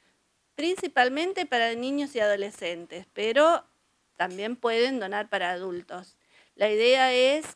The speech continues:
que, eh, todo salga rápidamente hacia los lugares donde se necesitan abrigos, calzados, bufandas, gorros, frazadas,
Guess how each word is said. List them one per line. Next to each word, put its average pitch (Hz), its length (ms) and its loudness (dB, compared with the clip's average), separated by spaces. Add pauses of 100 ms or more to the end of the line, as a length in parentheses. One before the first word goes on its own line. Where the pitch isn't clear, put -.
que, 233 520 0
eh, 208 160 -6
todo 226 320 -4
salga 226 380 -2
rápidamente 226 800 -4
hacia 277 240 -6
los 208 160 -8
lugares 214 640 -4
donde 202 840 -12
se 196 140 -16
necesitan 196 1200 -10
abrigos, 196 720 -8 (420)
calzados, 220 840 0
bufandas, 220 760 0
gorros, 208 720 -4
frazadas, 202 840 -4